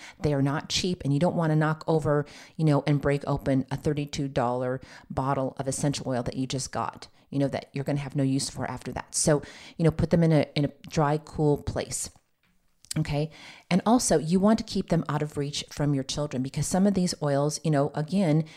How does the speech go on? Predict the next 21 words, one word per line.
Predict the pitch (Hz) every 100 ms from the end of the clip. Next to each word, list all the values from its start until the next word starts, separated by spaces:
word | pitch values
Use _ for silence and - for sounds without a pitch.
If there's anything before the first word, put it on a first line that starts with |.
| - -
you | 170
know, | 160 -
are | 156 143 143 - _
not | 156 160 185
meant | 165 156 156
for | -
ingesting, | 151 139 135 131 - 165 175
and | 147
you |
don't | 151 180
want | 175 151
your | 147
child | 151 143 143
to | 139 139 - 147
be | 143
able | 143
to | 143 -
open | 139 139
up | 139 -
the |
bottle | 139 160 180 190